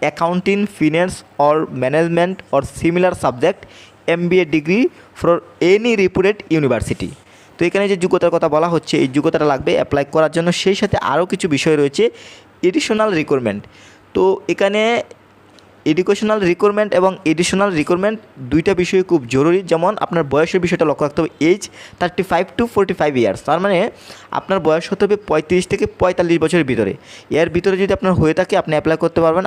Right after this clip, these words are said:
otherwise কিন্তু অ্যাপ্লাই করতে পারছেন না। সেই সাথে আরেকটা বিষয় লক্ষ্য রাখবেন, the candidate must have be last ten years experience in any reputed bank। তার মানে আপনার কিন্তু অবশ্যই কোনো ব্যাংকিং খাতে কমপক্ষে দশ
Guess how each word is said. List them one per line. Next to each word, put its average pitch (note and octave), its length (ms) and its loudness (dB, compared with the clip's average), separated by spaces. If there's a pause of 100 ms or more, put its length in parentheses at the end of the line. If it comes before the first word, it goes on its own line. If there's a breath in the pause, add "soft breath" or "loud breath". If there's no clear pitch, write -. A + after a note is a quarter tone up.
otherwise D#3+ 360 0
কিন্তু D#3+ 180 -8
অ্যাপ্লাই D#3 240 0
করতে E3+ 240 -2
পারছেন C#3 320 -2
না। G2+ 40 -6 (340 loud breath)
সেই F#3 160 0
সাথে G#3 180 0 (120)
আরেকটা E3 320 -2
বিষয় F#3+ 200 2
লক্ষ্য D3+ 180 0
রাখবেন, D#3+ 200 0 (120)
the F#3+ 100 2 (200)
candidate G3 440 0 (120)
must E3+ 240 2 (120)
have F3 140 0 (100)
be F3+ 80 2 (580 loud breath)
last D#3+ 240 0 (220)
ten F3+ 120 2 (100)
years F3 180 0 (160)
experience E3+ 440 -2 (420)
in F3+ 80 2 (240)
any F#3 180 2 (100)
reputed F#3+ 300 0 (140)
bank। A2 200 0 (440 loud breath)
তার D#3+ 160 -2
মানে G#3 140 0 (100)
আপনার F#3 200 -2 (160)
কিন্তু G3 240 0
অবশ্যই F#3 340 -2
কোনো G3+ 120 0 (120)
ব্যাংকিং D#3 420 -2
খাতে F#3+ 240 0 (1000 loud breath)
কমপক্ষে G3+ 500 -2 (160)
দশ D#3+ 100 2